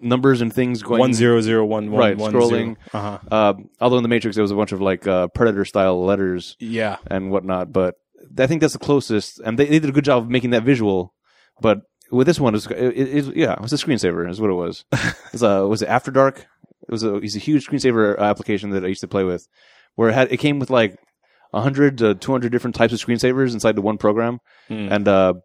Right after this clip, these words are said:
Speaker 1: you just start, fl-, there's, that's a flying toasters and a bunch of rock, paper, scissors games.
Speaker 2: Yes.
Speaker 1: Yeah.
Speaker 2: I know what you're talking about.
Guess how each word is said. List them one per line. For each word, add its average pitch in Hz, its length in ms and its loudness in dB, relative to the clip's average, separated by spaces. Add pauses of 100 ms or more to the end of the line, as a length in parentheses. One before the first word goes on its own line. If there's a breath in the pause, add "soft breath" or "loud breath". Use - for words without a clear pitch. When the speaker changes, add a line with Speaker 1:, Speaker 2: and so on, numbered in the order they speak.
(420)
Speaker 1:
you 110 60 -10
just 104 180 -6
start, 101 200 4 (400)
fl-, - 200 -16
there's, 104 180 0
that's 104 180 0
a 98 40 -2
flying 98 300 2
toasters 104 560 0
and 92 80 -2
a 90 40 -4
bunch 95 200 -2
of 90 160 -4
rock, 92 160 0
paper, 98 180 -2
scissors 98 240 -6
games. 95 420 -8
Speaker 2:
Yes. - 540 -4
Speaker 1:
Yeah. 101 180 0
Speaker 2:
I 90 40 2
know 113 80 0
what 107 180 -4
you're 104 80 2
talking 101 160 -2
about. 98 160 -6